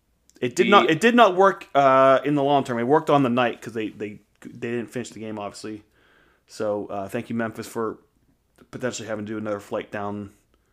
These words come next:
Speaker 1: down for, well, I mean, if you're going down to get, or, uh, plate a barbecue, so it wouldn't be the worst trip you could make.
Speaker 2: Two rosters from that team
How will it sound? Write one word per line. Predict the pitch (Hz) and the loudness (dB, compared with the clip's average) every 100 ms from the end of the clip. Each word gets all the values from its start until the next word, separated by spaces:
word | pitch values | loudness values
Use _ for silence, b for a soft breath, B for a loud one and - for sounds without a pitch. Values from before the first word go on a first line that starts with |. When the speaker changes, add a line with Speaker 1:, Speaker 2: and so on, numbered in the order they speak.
| _ _ _ _ _ 123 | _ _ _ _ _ -12
Speaker 1:
down | 101 104 110 107 - | -8 -6 -6 -10 -14
for, | - 107 | -12 0
well, | 180 156 139 | 2 2 0
I | |
mean, | 135 | -6
if | 131 | -6
you're | 131 | -6
going | 139 | -4
down | 127 117 | -4 -4
to | |
get, | 110 110 - | -8 -14 -12
or, | 110 107 104 | -8 -6 -6
uh, | 95 - _ | -6 -10 _
plate | - 120 | -12 -10
a | |
barbecue, | 95 104 113 95 | -4 -6 -6 -12
so | 92 98 | -14 -14
it | |
wouldn't | 104 101 | -14 -14
be | |
the | - | -16
worst | - 113 | -16 -16
trip | - 90 | -18 -18
you | _ | _
could | _ | _
make. | - - _ _ _ _ _ _ _ _ _ _ _ _ _ _ _ - - | -20 -20 _ _ _ _ _ _ _ _ _ _ _ _ _ _ _ -10 0
Speaker 2:
Two | 180 | 2
rosters | 139 135 131 127 | 4 2 2 -6
from | - 113 | -6 -4
that | 110 104 | -2 -2
team | - 104 101 98 | -4 -8 -8 -12